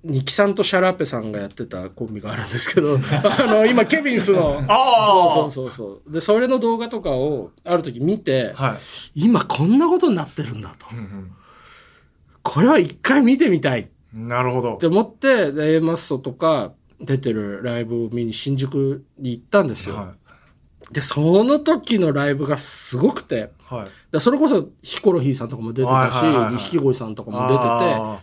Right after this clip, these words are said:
Speaker 2: ー。
Speaker 1: で、ランジャタイもいて、で、その中に町浦ピンクさんもいて、
Speaker 2: はいはいはいはい。
Speaker 1: で、とにかく町浦ピンクさんが衝撃で、
Speaker 2: うんうんうん。
Speaker 1: これはやべえと。
Speaker 2: あー。
Speaker 1: <laughs> そう、こんなことが起こってたんだ
Speaker 2: うんうんうん。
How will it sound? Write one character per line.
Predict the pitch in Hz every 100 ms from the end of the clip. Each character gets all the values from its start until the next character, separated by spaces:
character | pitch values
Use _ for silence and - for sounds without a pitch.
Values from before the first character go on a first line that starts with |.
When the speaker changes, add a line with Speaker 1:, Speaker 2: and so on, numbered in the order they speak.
| _
Speaker 2:
ー。 | 175
Speaker 1:
で、 |
ラ | 180
ン | 185
ジ | 180
ャ |
タ | 180
イ | 170
も | 170
い | 165
て、 | 170 226 113 - _ _ _ _ -
で、 | 202
そ | 294
の |
中 | 311 233
に |
町 | 175 175 214
浦 | 175
ピ | 156
ン | 143
ク |
さ | -
ん | 107
も |
い | 98
て、 | 135
Speaker 2:
は | 107
い |
は | 127 123
い |
は | 117 113
い |
は | 98 101 - -
い。 | 113
Speaker 1:
で、 | - _ -
と | 214 349
に | 339
か | 254
く | 175
町 | 175 -
浦 | 196 170
ピ | 156
ン |
ク | 151
さ | 139
ん | 127 120 117 113
が | 110 110
衝 | 110 - 135
撃 | 135 135
で、 | 127 104
Speaker 2:
う | 117
ん |
う | 117 107
ん |
う | 101 104
ん。 | 87 _ _ _ _ _ - - _
Speaker 1:
こ | - - -
れ | 135
は | 202
や | 135
べ | 135 165
え |
と。 | - - - -
Speaker 2:
あ | 120 123 135 127 254 233 254 226 202 -
ー。 | 277 - -
Speaker 1:
<laughs> | - - - -
そ | 143
う、 | 131
こ | - -
ん | 185 240
な | 247
こ | 262
と | 247
が | 180
起 | 143
こ |
っ | 165
て | 147
た | 117
ん | 120
だ | 120
Speaker 2:
う |
ん |
う | 120
ん |
う | 104
ん。 | 107